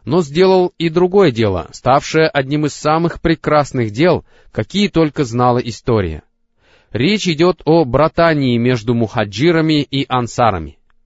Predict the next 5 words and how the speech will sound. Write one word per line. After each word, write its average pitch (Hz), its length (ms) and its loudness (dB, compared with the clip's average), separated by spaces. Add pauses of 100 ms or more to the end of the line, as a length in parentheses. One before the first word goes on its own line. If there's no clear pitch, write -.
(500)
Ибн 143 400 0
Аль-Каим 131 960 0 (140)
пишет: 107 500 -6 (880)
После 170 320 -2
этого, 131 540 -2